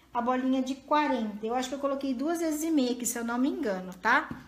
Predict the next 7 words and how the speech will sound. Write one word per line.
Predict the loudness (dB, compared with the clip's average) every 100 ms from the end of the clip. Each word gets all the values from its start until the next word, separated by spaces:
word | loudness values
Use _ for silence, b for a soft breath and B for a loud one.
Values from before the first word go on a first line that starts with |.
| -20 -20 _ _ _ _ -20 B B B 2
A | 2
perna, | 8 8 8 2
a |
gente | -2 -2
coloca | -4 0 0 0 -2
um | -4
valor, | 0 0 2 2 0